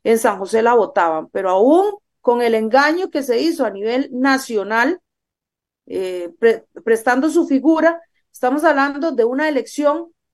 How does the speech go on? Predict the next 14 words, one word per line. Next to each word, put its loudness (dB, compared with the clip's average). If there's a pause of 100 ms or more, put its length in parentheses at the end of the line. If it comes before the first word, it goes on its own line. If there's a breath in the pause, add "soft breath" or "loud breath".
(100)
personalísima, -4 (580)
donde 2
lo -2
que 2
importaba 2
era 4
una 0
persona -2
que 0 (180)
confrontara, -2 (420)
eh, -4
aquellos -4
partidos 0
políticos -4